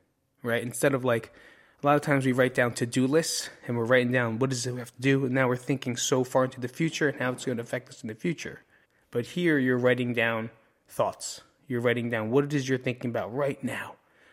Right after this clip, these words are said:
I'm not writing about what am I gonna be or what am I going to do or how are things gonna pan out. No, I'm writing how do I feel right now. My brain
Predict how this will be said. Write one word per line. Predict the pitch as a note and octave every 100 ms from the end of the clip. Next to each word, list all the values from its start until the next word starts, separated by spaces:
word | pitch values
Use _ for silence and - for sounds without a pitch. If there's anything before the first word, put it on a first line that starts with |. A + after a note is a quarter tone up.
| _
I'm | F3
not | D3
writing | C3+ C3 B2+
about | A#2 A#2+ G#2
what | C3 B2+
am | A#2
I |
gonna | A2+ A2+ G#2+
be | A#2 A#2+ A2+ G#2+
or |
what | A2 A#2+
am | A#2+
I | A#2
going | A#2 A2+
to | A2+
do | A2 A#2+ A#2
or | A2
how | G#2 A#2
are | A2+
things | A2+ B2
gonna | A2+ A2
pan | G#2+ - A#2+ B2
out. | A#2 -
No, | C#3+ B2
I'm | G#2 A2+
writing | B2 A#2+
how | - C#3
do | D3
I | C#3
feel | C3+ - C#3+ C3+ G#2+
right | G#2+ -
now. | - A2+ G#2 - _ _ _ _ _ _ _ _ _ _ - G#2+
My | B2+ A#2+ A#2+
brain | A2+ A#2 A2+ A2+ G#2+